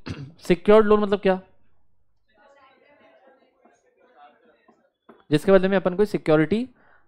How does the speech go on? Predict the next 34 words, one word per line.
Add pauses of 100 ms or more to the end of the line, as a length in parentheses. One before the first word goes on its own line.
रखवाते
हैं, (540)
ठीक
है?
अब
देखो,
जैसे
for
example
समझो
मुझे
बिजनेस
के
लिए
लोन
लेना
है
दो
करोड़
का, (920)
और
मैंने
उसके
लिए
क्या
किया,
अपने
घर
के
कागजात
गिरवी
रखवा
दिए, (760)
तो